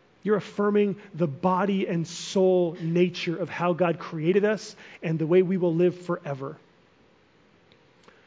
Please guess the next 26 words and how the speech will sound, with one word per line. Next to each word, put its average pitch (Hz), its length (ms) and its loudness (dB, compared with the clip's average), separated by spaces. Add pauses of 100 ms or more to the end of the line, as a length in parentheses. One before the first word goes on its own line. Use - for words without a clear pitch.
(180)
If 175 140 -6
you 247 160 4
are 226 100 6
married 220 480 2
and 214 180 2
you 214 120 4
have 190 180 4
sex - 560 0
and 208 140 4
you 214 80 6
enjoy 202 300 4
sex, - 920 -2 (460)
you're 226 180 6
affirming 247 540 4
the 214 80 6
resurrection 220 680 2
of 190 180 2
Jesus. 180 760 -6 (1300)
It's 185 140 -2
not 233 180 4
just 226 300 2
about 226 200 4
procreation, 220 640 4
it's 190 120 -4
about 208 300 0
pleasure, 196 600 -4